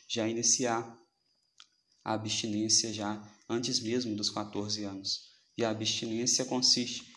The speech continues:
em escolher alguma coisa e deixar de comer durante este tempo da quaresma. Vocês possamos, então, nós, eu, vocês, eh, durante esse tempo, analisarmos a nossa vida,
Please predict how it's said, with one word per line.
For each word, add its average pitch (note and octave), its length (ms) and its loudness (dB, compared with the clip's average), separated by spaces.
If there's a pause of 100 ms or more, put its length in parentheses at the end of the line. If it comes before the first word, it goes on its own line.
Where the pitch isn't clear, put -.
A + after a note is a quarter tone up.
(140)
em A#2 100 0
escolher A#2 480 0
alguma B2+ 320 0
coisa B2+ 600 -2 (140)
e - 40 -8
deixar A#2 480 0
de A2 120 -6
comer G#2+ 400 0 (320)
durante G#2 480 -2
este - 200 -6
tempo G#2 280 -4
da G2+ 100 -4
quaresma. G2 520 -6 (680)
Vocês C#3+ 260 -2
possamos, B2 520 0
então, A#2 580 0
nós, A#2 580 2
eu, A#2 380 2
vocês, A#2 600 0 (580)
eh, G#2+ 500 0 (100)
durante C#3+ 320 4
esse B2+ 180 2
tempo, A#2+ 340 -2 (520)
analisarmos A2 720 2
a G#2+ 40 0
nossa G#2 300 0
vida, A2+ 460 -4